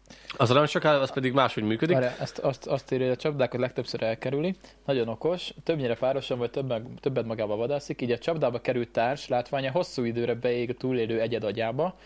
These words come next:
Speaker 2: és ugyanez igaz a fegyveres vadászatra is. Ha marad hírvivő, a vadász jó darabig nem számított eredményre.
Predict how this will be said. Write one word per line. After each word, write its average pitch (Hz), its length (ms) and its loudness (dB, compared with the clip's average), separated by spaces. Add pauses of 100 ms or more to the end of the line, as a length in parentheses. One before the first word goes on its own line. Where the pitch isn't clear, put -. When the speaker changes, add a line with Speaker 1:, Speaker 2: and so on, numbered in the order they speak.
(240)
Speaker 2:
és - 140 -8
ugyanez 127 360 0
igaz 120 220 0
a 120 40 -2
fegyveres 113 440 -2
vadászatra 107 540 -6
is. 113 180 -2 (260)
Ha 127 160 0
marad 143 320 0
hírvivő, 127 680 -2
a 127 80 0
vadász 131 380 0
jó 139 100 0
darabig 113 280 -2
nem 120 120 -4
számított 107 420 -4
eredményre. 104 540 -6